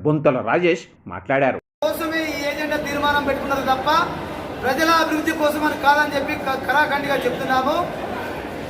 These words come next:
Speaker 2: కాంగ్రెస్ కార్పొరేటర్ సీనియర్ మహిళా సోదరమణి కార్పొరేటర్ మాట్లాడితే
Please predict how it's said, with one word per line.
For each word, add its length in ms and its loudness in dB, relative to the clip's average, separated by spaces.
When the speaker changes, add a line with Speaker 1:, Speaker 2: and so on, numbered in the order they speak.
Speaker 2:
కాంగ్రెస్ 500 4
కార్పొరేటర్ 520 2
సీనియర్ 360 2
మహిళా 260 6
సోదరమణి 500 2
కార్పొరేటర్ 520 2
మాట్లాడితే 520 4